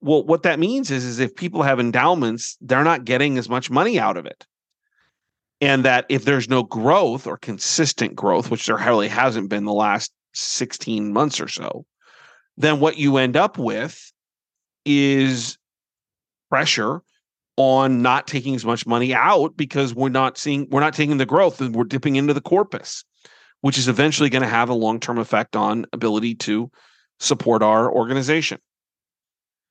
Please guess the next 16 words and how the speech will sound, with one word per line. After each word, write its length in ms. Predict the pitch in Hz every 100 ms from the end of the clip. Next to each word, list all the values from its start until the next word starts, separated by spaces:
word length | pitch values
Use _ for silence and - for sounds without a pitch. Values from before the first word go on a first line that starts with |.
| _ _
The 160 | 135 143
fifth 800 | - - - - 202 - - - _ -
and 160 | 131
final 540 | - - 165 175 151 113
piece, 560 | - 113 117 139 - -
excuse 200 | 127 160
me, 100 | 107
the 60 |
fourth 300 | 101 - 226
and 100 | 120
final 220 | - 113 -
piece 320 | 156 - - - - - _ -
is 340 | 156 156 143
the 100 | 139
supply 380 | 135 151 180 208
chain, 260 | 196 120